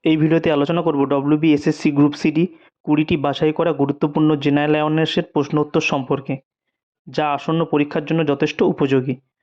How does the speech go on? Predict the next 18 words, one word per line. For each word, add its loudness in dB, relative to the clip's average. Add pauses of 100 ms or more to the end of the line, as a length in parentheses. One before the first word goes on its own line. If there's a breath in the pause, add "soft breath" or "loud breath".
(160)
চলো -2
কথা -4
না -2
বাড়িয়ে 0
সরাসরি 2 (240)
প্রশ্নোত্তরে -2
চলে 0
যাওয়া 2
যাক। -6
প্রথম -8
প্রশ্ন, -4 (600)
বর্তমানে 2
ভারতীয় 0
সংবিধানে 0 (560)
কয়টি -4
মৌলিক 2
অধিকার 0
রয়েছে? -4